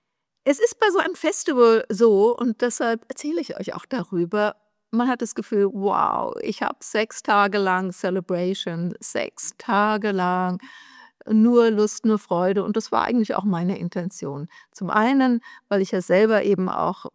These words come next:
Kurse gebe, schreibe über Tantra und will ich auch selber mich immer wieder neu erfahren. Und jeder Kurs, jedes Festival,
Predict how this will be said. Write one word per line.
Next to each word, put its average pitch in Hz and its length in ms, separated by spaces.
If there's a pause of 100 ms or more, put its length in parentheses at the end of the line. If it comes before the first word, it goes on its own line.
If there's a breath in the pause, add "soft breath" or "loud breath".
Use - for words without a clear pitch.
(100)
Kurse 269 380
gebe, 208 920
schreibe 185 1000
über 185 240
Tantra 170 840
und 175 420
will 202 260
ich - 160
auch 202 40
selber 208 380
mich 214 180
immer 330 220
wieder 233 180
neu 214 240
erfahren. 214 720 (380 loud breath)
Und 180 440
jeder 233 340
Kurs, 196 560
jedes 185 560
Festival, 196 640